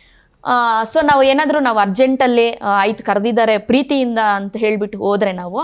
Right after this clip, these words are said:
ನಮ್ಗೆ ಅಲ್ಲಿ ಬೆಲೆ ಇರಲ್ಲ. ಒಂದ್ ಸ್ವಲ್ಪ ಡ್ರೆಸ್ ಅಪ್ ಮಾಡ್ಕೊಂಡು ನೀಟಾಗಿ ಹೋಗ್ಬೇಕಾಗತ್ತೆ. ಇವಾಗ ಒಂದ್ ಮಳೆ ಬರ್ತಿದೆ, ಅಥವಾ ಎಲ್ಲೋ ಬಸ್ಸಲ್ಲಿ ಹೋಗ್ಬೇಕು, ಆ,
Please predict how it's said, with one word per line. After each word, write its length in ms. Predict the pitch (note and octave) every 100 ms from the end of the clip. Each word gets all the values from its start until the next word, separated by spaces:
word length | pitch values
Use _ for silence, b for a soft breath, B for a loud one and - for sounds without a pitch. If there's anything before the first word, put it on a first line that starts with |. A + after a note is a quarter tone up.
| E4
ನಮ್ಗೆ 280 | A3+ G#3+ A3
ಅಲ್ಲಿ 240 | G3+ G#3
ಬೆಲೆ 280 | B3 G3+ G3+
ಇರಲ್ಲ. 280 | G3+ F#3+ F3+ F3+ - _ _ _ _
ಒಂದ್ 200 | - A#3
ಸ್ವಲ್ಪ 280 | A#3 B3 C4 C4+ A#3
ಡ್ರೆಸ್ 280 | G3+ A#3 A3+
ಅಪ್ 120 | D4+
ಮಾಡ್ಕೊಂಡು 580 | C#4+ A#3 A3 G#3 G#3 G#3
ನೀಟಾಗಿ 400 | G#3+ B3+ C#4 C4
ಹೋಗ್ಬೇಕಾಗತ್ತೆ. 1040 | A#3+ A3 G3+ G3 F#3 F#3 F3 F3 - _ _ -
ಇವಾಗ 240 | C4+ C4+
ಒಂದ್ 200 | C4+ A#3+
ಮಳೆ 220 | A3 G#3
ಬರ್ತಿದೆ, 540 | A#3+ A3 G3 G#3 F#3+ F#3 F#3 _ _ _
ಅಥವಾ 240 | A3+ A#3 B3
ಎಲ್ಲೋ 260 | A#3 A3+
ಬಸ್ಸಲ್ಲಿ 420 | A3+ G#3 G#3 B3 A3+
ಹೋಗ್ಬೇಕು, 600 | G3 F#3+ F#3 G3 F#3+ - -
ಆ, 40 | _